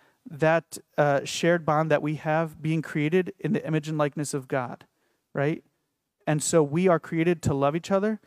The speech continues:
to build each other up, even to exhort each other, all right, to remind each other of good news.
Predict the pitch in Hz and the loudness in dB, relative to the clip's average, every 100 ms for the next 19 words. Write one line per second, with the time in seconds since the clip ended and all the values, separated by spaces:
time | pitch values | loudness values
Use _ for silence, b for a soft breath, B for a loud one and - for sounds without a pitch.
0 | b b - 156 135 175 175 - 175 160 | b b -4 0 2 2 2 2 2 2
1 | 156 147 - - - _ _ _ _ _ | 2 0 -4 -16 -20 _ _ _ _ _
2 | _ _ _ - 165 175 180 165 180 175 | _ _ _ 0 0 2 2 2 4 2
3 | 165 139 139 117 - - _ _ _ - | 2 -2 -4 -4 -8 -16 _ _ _ -2
4 | 147 160 160 143 151 175 185 165 185 165 | 0 0 0 0 2 2 0 0 2 4
5 | 156 127 170 156 165 143 156 | 2 2 0 2 2 0 -4